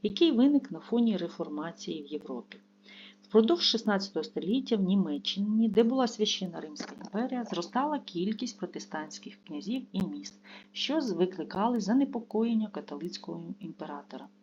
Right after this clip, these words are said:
Крім релігійного контексту, війна також мала політичні мотиви. Протестантські країни, такі як Швеція і Данія, бажали послабити владу Габсбургів,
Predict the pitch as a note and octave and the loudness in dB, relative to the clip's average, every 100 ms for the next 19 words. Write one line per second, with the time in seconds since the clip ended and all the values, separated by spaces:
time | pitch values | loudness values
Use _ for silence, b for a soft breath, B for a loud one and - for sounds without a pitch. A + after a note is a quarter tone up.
0 | _ _ B B B B B _ _ G3 | _ _ B B B B B _ _ 2
1 | F#3+ E3+ E3 D#3 D3 C#3+ D3 D3 F3+ A#3 | 4 4 2 -2 -6 -8 -8 -8 -4 0
2 | A3+ B3 B3 - C4+ G3 D#3 D#3 - G#3 | 2 0 -4 -6 -6 -6 -6 -6 -6 -4
3 | B3 - A3+ A#3+ C4+ D4 D4 D#4+ A3+ A3 | 0 2 2 2 -2 -2 -4 -2 -4 -2
4 | - G#3 G#3 - G3 F#3+ F#3+ b b b | -4 -4 -6 -4 -4 -4 -8 b b b
5 | - F3+ E3 - E3+ E3 D3+ E3+ F3 D#3+ | -10 -10 -8 -6 -4 -4 -6 -8 -4 -4
6 | E3 G#3 C4 A3+ F3+ F#3 F3 F3 - E3 | -2 0 2 2 0 0 0 0 -2 -4
7 | D#3 E3 F3 G#3 A#3+ C4 C4 C4+ G3+ D#3+ | -6 -6 -4 0 2 6 6 4 2 0
8 | G3 B3+ C#4 A#3 - G#3 G#3 A3 A3+ A3+ | 2 0 0 -2 -2 0 2 0 -2 -4
9 | F#3+ D3 E3 E3 E3 D3+ D#3 - - F3+ | -2 0 0 -2 -6 -4 -4 -4 -6 -6
10 | - A3+ | -4 -6